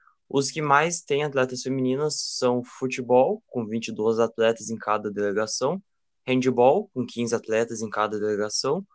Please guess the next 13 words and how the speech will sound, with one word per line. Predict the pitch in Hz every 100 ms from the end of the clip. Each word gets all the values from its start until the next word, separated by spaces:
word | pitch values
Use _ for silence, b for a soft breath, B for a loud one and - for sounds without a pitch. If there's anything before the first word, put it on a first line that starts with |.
| _ _ _
vôlei | - 123 127 131 127
com | 123
doze | 113 117 120
atletas, | 120 123 139 170 196 - - _ -
empatado | 131 147 147 143 143
com | 151 156
rugby | 139 131 139 147 143
com | - 139
doze | 120 123
atletas | 127 127 113 113 123
na | 123
sua | 123 117
delegação. | 110 113 107 113 127 - 92